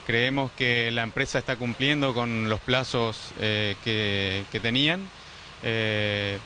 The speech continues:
el primero de julio tendrían que entregar la obra terminada y funcionando, digamos. Esto quiere decir que Monte Carlo va a contar con, con el, el tan ansiado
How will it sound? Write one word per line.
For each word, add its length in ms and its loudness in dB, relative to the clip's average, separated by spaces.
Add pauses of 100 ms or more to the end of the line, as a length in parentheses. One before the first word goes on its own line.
(220)
el 140 0
primero 300 2
de 40 4
julio 460 2
tendrían 440 0
que 120 0
entregar 440 2
la 180 2
obra 280 0
terminada 480 0
y 60 0
funcionando, 640 2
digamos. 360 -2 (560)
Esto 180 0
quiere 160 2
decir 280 0
que 180 2
Monte 260 0
Carlo 340 2
va 120 2
a 60 -6
contar 400 -2
con, 600 -4
con 160 -2
el, 560 -4 (460)
el 100 -2
tan 240 -2
ansiado 880 -2